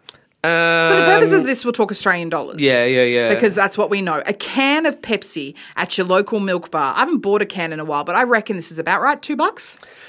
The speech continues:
Speaker 1: Well, and I'm talking as well about, like, a slab of Pepsi. I'm willing to look it up,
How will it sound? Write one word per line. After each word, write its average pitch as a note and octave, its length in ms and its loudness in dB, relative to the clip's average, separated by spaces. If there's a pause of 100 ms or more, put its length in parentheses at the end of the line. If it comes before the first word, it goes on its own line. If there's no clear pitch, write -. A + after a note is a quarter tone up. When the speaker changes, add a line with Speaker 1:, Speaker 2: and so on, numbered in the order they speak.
(120)
Speaker 1:
Well, F3+ 260 6
and E3+ 160 2
I'm G3 300 0
talking D#3+ 400 2
as C3 120 0
well C3 260 4
about, B2+ 260 2
like, A#2+ 200 -4
a A#2 100 -2
slab A#2+ 440 -2
of A#2+ 120 -2
Pepsi. A2+ 300 -6
I'm D#3+ 160 0
willing D#3 260 2
to A2 60 -4
look G#2+ 220 -10
it G#2+ 80 -8
up, G#2+ 300 -2